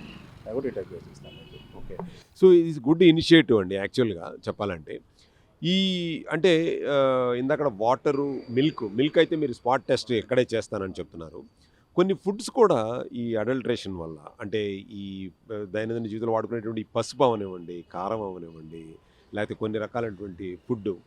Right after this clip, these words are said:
Speaker 2: సపోజ్, for example, చిన్నపిల్లలు, ఆ, ఇష్టంగా తినేటటువంటి చాక్లెట్స్, లేకపోతే బిర్యానీయో, లేకపోతే ఈ కేక్స్ అనే వాటిల్లో, వాటిల్లో కూడా ఈ అడల్టరేషన్ అనేటువంటిది ఎట్లా కనుక్కోవచ్చు అంటారు?
Speaker 1: ఇప్పుడు మనకు మీరు, ఆ,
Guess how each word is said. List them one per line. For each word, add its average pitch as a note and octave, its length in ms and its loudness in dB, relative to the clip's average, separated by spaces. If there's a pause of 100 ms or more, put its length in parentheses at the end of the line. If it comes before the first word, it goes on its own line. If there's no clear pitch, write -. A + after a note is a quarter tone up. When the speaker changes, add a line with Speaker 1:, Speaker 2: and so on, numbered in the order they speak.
(120)
Speaker 2:
సపోజ్, A2 320 -2
for F#2 220 -6
example, F#2+ 240 -10
చిన్నపిల్లలు, A2+ 800 -6 (400)
ఆ, - 20 -4
ఇష్టంగా C3 420 -2
తినేటటువంటి G#2 640 -8
చాక్లెట్స్, F#2+ 440 -6
లేకపోతే F#2 240 -10
బిర్యానీయో, F#2 600 -8 (220)
లేకపోతే F#2 560 -12 (280)
ఈ A#2 200 -4
కేక్స్ B2+ 520 2 (160)
అనే A2+ 200 0
వాటిల్లో, G#2 480 -6
వాటిల్లో A#2 420 0
కూడా E2+ 280 -8 (480)
ఈ A2+ 100 0
అడల్టరేషన్ C3+ 560 2
అనేటువంటిది A2 400 -2
ఎట్లా C#3+ 220 4
కనుక్కోవచ్చు F#2 560 -2
అంటారు? - 380 -20 (1000)
Speaker 1:
ఇప్పుడు B2 120 -4
మనకు C3 400 2 (220)
మీరు, B2+ 340 2 (200)
ఆ, A2+ 300 -6